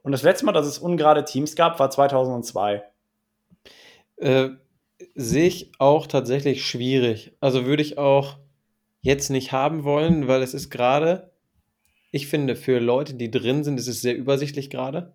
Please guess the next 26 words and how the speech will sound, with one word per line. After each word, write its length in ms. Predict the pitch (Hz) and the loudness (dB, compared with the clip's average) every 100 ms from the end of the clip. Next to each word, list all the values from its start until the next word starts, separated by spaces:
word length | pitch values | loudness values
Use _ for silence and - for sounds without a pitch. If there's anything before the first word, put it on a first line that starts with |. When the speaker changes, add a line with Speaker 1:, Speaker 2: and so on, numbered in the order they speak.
| _ _ _ _ | _ _ _ _
Speaker 1:
Ja. 200 | 117 120 - | -4 -2 0
Speaker 2:
Und 280 | 139 135 - _ _ _ - | 0 0 -10 _ _ _ 2
das, 420 | 127 127 - _ _ - | 4 4 0 _ _ -2
wenn 180 | 131 | 2
ein 80 | 127 | 2
neues 220 | 131 143 | 2 0
Team 160 | 143 143 | 0 -4
dazukommt, 540 | 123 160 151 160 175 - _ _ _ | -2 -4 -2 -2 -2 -10 _ _ _
ja, 240 | - 113 113 | -12 -8 -6
Mensch 240 | 113 127 | -4 -4
ist 100 | 117 | -6
ein 100 | 113 | -6
Gewohnheitstier, 640 | 107 123 120 113 - 117 | -2 0 0 -4 -6 -4
bla 180 | 101 95 | -4 -4
bla, 320 | 104 127 143 | -2 0 0
ne? 260 | 113 139 143 | -2 -4 -4
Aber 300 | 120 117 113 _ _ | -2 -2 -4 _ _
ich 140 | - | -6
finde, 160 | 160 143 | -2 0
es 80 | 139 | 0
wird 100 | 143 | 0
einfach 260 | 123 120 | -2 -2
unübersichtlich, 580 | 175 165 160 151 151 180 | 0 2 2 -2 -4 -4
es 100 | 135 | -4
wird 140 | 117 - | -6 -6
kompliziert. 800 | 127 113 110 - 139 160 180 | -4 -2 -4 -4 0 0 0